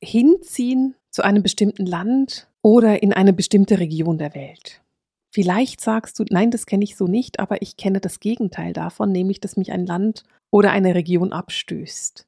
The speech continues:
Das ist ungefähr das Gleiche. Also wenn du sagst, "Da zieht's mich hin wie verrückt"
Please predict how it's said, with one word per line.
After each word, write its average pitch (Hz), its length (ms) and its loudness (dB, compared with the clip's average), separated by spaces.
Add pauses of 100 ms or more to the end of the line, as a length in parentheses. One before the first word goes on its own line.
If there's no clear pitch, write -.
(420)
Das 294 160 -2
ist - 220 -8
ungefähr 175 360 0
das 156 200 -8
Gleiche. 143 500 -8
Also 156 220 -8
wenn 156 160 -4
du 165 200 0
sagst, 160 440 -4
"Da 185 160 0
zieht's - 240 -4
mich 180 160 -4
hin 226 320 2
wie 214 100 0
verrückt" - 600 -2